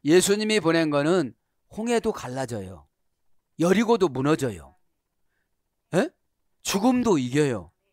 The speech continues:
그러니까 예수님의 권세를 주권사상 이렇게 꽉 받아들여야 믿음이, 믿음을 주시는데 그 예수님 못 오셔. 그 예수님 못 오셔. 이러니까 안 오시죠.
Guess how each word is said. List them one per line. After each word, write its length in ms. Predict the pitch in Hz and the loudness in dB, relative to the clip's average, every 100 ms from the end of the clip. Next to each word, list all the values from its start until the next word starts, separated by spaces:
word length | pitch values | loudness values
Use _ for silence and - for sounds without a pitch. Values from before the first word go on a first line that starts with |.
| _ _ _ _ _ _ _ _ _ _ _ _ _ _ _ _ _ _ _ _ _ | _ _ _ _ _ _ _ _ _ _ _ _ _ _ _ _ _ _ _ _ _
그러니까 380 | 165 208 156 - _ _ _ _ _ _ _ - | -2 2 0 -2 _ _ _ _ _ _ _ 2
예수님의 680 | 160 220 220 233 233 233 | 4 6 4 0 2 4
권세를 640 | 220 147 196 180 214 226 170 | 4 0 0 4 4 4 -2
주권사상 600 | 170 - 220 196 202 185 | -4 -2 0 4 4 4
이렇게 200 | 190 208 - | 2 0 -2
꽉 220 | - - | -6 -4
받아들여야 560 | - 175 220 226 226 185 | -2 4 6 6 4 4
믿음이, 400 | 165 185 226 175 | 0 -2 -2 -2
믿음을 420 | 143 185 220 202 | -2 0 0 -2
주시는데 680 | 175 185 175 175 202 110 - _ _ _ _ | -2 -2 0 2 0 -2 -10 _ _ _ _
그 160 | - 156 | -2 0
예수님 400 | 151 151 143 117 | 0 0 -4 -4
못 160 | 120 | -6
오셔. 420 | 127 117 101 82 82 _ _ _ _ _ _ _ _ _ _ _ | -6 -8 -12 -20 _ _ _ _ _ _ _ _ _ _ _ _
그 140 | 147 | -6
예수님 340 | 139 131 147 123 | -4 -4 -6 -6
못 140 | 113 | -6
오셔. 380 | 123 - - 120 _ _ _ _ _ _ _ | -8 -8 -14 -20 _ _ _ _ _ _ _
이러니까 440 | - 202 214 131 135 | -2 -2 0 -4 -2
안 100 | 165 | 0
오시죠. 680 | 175 123 - 104 80 113 | 0 -4 -12 -16 -18 -20